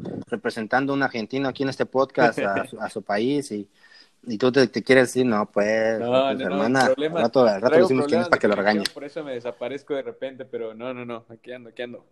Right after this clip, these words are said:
Speaker 1: Ah, no, bueno, también Pedro tiene esos problemas, de vez en cuando se desconecta.
Speaker 2: <laughs>
Speaker 1: Pero bueno.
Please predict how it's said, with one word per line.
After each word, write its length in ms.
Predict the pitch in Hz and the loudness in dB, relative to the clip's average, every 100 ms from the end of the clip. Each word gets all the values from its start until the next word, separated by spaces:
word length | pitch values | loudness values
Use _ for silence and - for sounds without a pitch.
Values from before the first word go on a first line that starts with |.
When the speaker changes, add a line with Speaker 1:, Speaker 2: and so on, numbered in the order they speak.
| _ _ _ - - - - - - - _ _ _ _ _ _ _ _ _ - - | _ _ _ -16 -16 -20 -20 -20 -20 -20 _ _ _ _ _ _ _ _ _ -20 0
Speaker 1:
Ah, 300 | 98 104 101 | 2 2 0
no, 160 | 95 92 | -4 -6
bueno, 260 | 95 98 - | -6 -6 -6
también 260 | 101 110 | -6 0
Pedro 220 | 123 120 | 2 2
tiene 160 | 117 120 | 0 -2
esos 140 | 117 - | -4 -2
problemas, 400 | 101 104 110 104 | -2 0 -4 -6
de 80 | |
vez 120 | 101 113 | -6 -6
en 60 | |
cuando 200 | 107 110 | -6 -8
se 80 | 113 | -8
desconecta. 640 | 92 - 175 185 - - - | -10 -10 -4 -4 -4 -12 -12
Speaker 2:
<laughs> 640 | _ _ _ _ - - | _ _ _ _ -18 -16
Speaker 1:
Pero 260 | 85 82 82 | -12 -12 -8
bueno. 260 | 90 85 | -8 -8